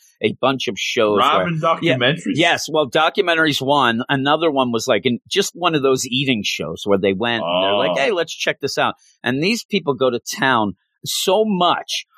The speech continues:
Speaker 1: on that, and they don't talk. It's just all over the place. So I get it. I get Sakamoto right there.
Speaker 2: It is a messy food. I, I
Speaker 1: It is.
Speaker 2: sne-, I sneezed a lot of ramen once. That,
Speaker 1: Oh,
Speaker 2: that's
Speaker 1: my.
Speaker 2: messy.
Speaker 1: Yeah,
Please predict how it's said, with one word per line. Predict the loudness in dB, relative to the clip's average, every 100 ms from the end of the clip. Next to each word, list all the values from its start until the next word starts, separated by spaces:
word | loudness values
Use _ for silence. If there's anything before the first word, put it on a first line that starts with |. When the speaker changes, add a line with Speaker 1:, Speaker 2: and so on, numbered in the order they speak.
| -6
Speaker 1:
on | 0 0 0
that, | 0 -2
and | 0
they | -2
don't | 0 0 0 -2
talk. | 0 2 0
It's | -4 -4
just | -4 -6 -2
all | 2 2 2
over | 2 0 -2
the |
place. | -4 -2 -2 -2
So | -2
I | -2 -2
get | -2 0
it. | 0 -2
I | -10 -2
get | -2 -2
Sakamoto | -2 -4 -4 -4 0 0 0 0
right | 0 -2 -2
there. | 0 2
Speaker 2:
It |
is | 2 0
a | -2
messy | 0 -2 -2
food. | -4 -2 -2 -2 -6
I, | -2 0 0
I |
Speaker 1:
It | 2
is. | 2 0 -2
Speaker 2:
sne-, | -2 -4 -2 -2
I | -2
sneezed | -6 -6 -2 -2 -4 -10 -16 -6
a | 0
lot | 0
of | 2
ramen | 2 0 -2 -6
once. | -6 -6 -12 -2
That, | 0
Speaker 1:
Oh, | 0 2
Speaker 2:
that's | 2
Speaker 1:
my. | 2 0 0
Speaker 2:
messy. | -2 -4 -12 -14 -8
Speaker 1:
Yeah, | -2